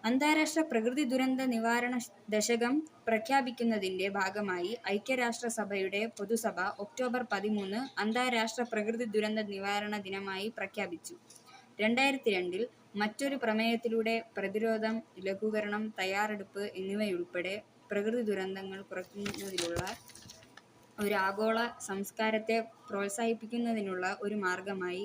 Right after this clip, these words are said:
വാർഷിക ആചരണം നിലനിർത്താൻ പൊതുസഭ തീരുമാനിച്ചു. രണ്ടായിരത്തി ഒൻപതിൽ ഐക്യരാഷ്ട്രസഭയുടെ പൊതുസഭ ഒക്ടോബർ പതിമൂന്ന് ഈ ദിവസത്തെ ഔദ്യോഗികമായി നിശ്-, നിശ്ചയിക്കാൻ തീരുമാനിച്ചു.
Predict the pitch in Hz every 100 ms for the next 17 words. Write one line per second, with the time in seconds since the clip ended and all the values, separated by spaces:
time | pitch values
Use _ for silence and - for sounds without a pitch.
0 | 185 185 190 - 202 220 214 185 185 196
1 | 196 247 - - - - 220 233 240 214
2 | - 220 233 226 214 247 214 208 226 196
3 | 190 180 175 - 165 - - - - 196
4 | 208 208 214 220 196 185 185 196 208 190
5 | 196 233 226 220 233 226 196 196 190 202
6 | 208 190 196 190 185 208 202 - 214 208
7 | 208 190 185 196 190 196 262 - 240 208
8 | 190 202 196 208 226 - 190 196 233 226
9 | 214 196 185 180 208 226 202 - _ -
10 | - - - 208 - 254 226 - 208 233
11 | 202 196 175 175